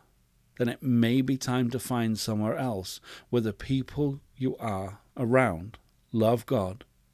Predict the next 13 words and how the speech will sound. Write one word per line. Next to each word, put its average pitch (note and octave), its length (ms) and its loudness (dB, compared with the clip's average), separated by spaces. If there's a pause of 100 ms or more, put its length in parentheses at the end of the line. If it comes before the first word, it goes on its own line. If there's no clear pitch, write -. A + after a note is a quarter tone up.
(240)
and G#2 140 -2
love G2 220 -4
each - 180 -10
other. G#2+ 280 -14 (2250)
However E3 360 10
you're C#3+ 160 8
listening B2+ 300 2
to A#2+ 100 0
this A2 180 0
episode, G2+ 640 -4
please A#2+ 220 0
share F2+ 320 -2
it. - 200 -10